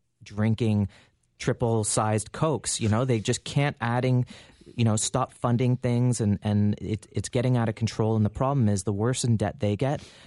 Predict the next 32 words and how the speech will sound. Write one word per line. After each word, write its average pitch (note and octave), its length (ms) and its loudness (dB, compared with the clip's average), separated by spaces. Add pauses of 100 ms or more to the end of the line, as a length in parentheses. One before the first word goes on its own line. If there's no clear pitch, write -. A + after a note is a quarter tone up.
(140)
the G2+ 80 0
more A2 320 4
they're B2 100 2
gonna A2+ 160 0
come G#2+ 200 -2
after G#2 260 -2
their G2 160 0
citizens A#2+ 560 0
to F#2+ 80 -4
help G#2 240 -2
fund A2+ 340 2
these G2 180 -2
problems. F2+ 600 -4
So G2 240 -2 (380)
unless A2 320 2
you're C#3+ 80 2
gonna C3 120 2
get A#2 160 0
smaller A2+ 480 0
government, A2 540 0
which A2 220 -2
is G#2 80 -4
just, - 320 -6
it's - 180 -2
natural A2 380 0
for - 160 -6
them F#2+ 220 0
to - 120 -4
want F#2+ 280 -2
to - 60 -2
grow F#2+ 220 -2
bigger, G2+ 420 0